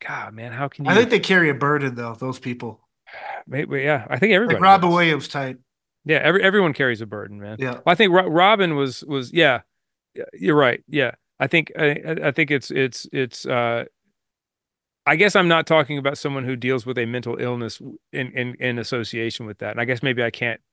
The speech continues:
Speaker 2: Got it.
Speaker 1: decoup-, de-, I can't decouple those things, but, like, I look at Robin Williams and then what I deal with, and it's, it's two sides of the same coin, right?
Speaker 2: Yeah.
Speaker 1: Um,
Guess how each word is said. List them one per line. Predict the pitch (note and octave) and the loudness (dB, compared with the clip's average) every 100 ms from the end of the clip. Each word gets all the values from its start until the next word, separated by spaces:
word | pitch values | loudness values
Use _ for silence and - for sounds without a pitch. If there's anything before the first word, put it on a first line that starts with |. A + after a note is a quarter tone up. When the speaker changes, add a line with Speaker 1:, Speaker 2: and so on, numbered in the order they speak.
| _ _ | _ _
Speaker 2:
Got | D3+ C3 B2 | -6 -4 -4
it. | B2+ | -6
Speaker 1:
decoup-, | - C3+ B2 | -2 -2 -2
de-, | B2 C3+ C3+ | -12 -4 -4
I | |
can't | B2 C#3 | -2 -2
decouple | B2 A#2 C3+ A#2+ A2+ | -4 -4 -4 -4 -6
those | A2 A2 | -8 -10
things, | A#2+ A2+ A2 | -12 -14 -10
but, | A#2+ - _ - - | -10 -10 _ -20 -4
like, | C#3+ | 0
I | D3 | 4
look | E3 | 4
at | D#3+ | 4
Robin | C#3+ C#3+ C3 | 4 4 2
Williams | B2 C3+ C3 A#2+ A#2 - | 0 0 0 -4 -12 -12
and | B2+ | -8
then | B2+ | -6
what | A#2+ A#2 | -2 0
I | B2+ | 0
deal | B2+ B2 A#2+ | 2 0 0
with, | A#2 A2+ - | -2 -4 -8
and | A#2+ | -10
it's, | A#2 - - - | -8 -12 -14 -8
it's | A#2+ - - _ _ _ - | -8 -8 -18 _ _ _ -4
two | E3 | -2
sides | C#3 C#3+ B2+ | 2 2 2
of | B2 | -2
the | A2+ | -6
same | B2+ A2 | -6 -8
coin, | - C#3+ G#2+ G2+ A#2 _ _ _ _ _ _ _ | -6 -6 -6 -10 -18 _ _ _ _ _ _ _
right? | - A2+ A#2 - _ _ - | -4 0 0 -4 _ _ -10
Speaker 2:
Yeah. | C#3 B2 A#2 | -2 0 0
Speaker 1:
Um, | A2+ | -4